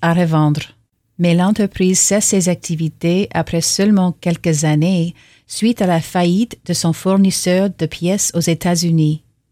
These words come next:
Et malgré la demande, plus aucune autre voiture ne fut construite. La maintenance en bon état d'un véhicule aussi rare représente beaucoup de travail.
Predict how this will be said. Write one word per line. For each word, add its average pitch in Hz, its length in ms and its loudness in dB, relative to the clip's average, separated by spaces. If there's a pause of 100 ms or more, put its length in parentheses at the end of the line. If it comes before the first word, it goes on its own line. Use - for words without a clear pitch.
Et 170 100 2
malgré 175 460 2
la 185 120 2
demande, 165 540 2 (340)
plus 226 280 0
aucune 185 320 0
autre 190 260 -2
voiture 175 500 -2
ne 170 120 2
fut 180 200 -4
construite. 165 720 -2 (420)
La 175 120 0
maintenance 185 640 2
en 165 100 4
bon 165 240 2
état 156 380 0
d'un 156 180 2
véhicule 160 640 2
aussi 185 440 -2
rare 147 340 0 (160)
représente 170 640 0
beaucoup 202 480 -2
de 180 120 0
travail. 135 640 -4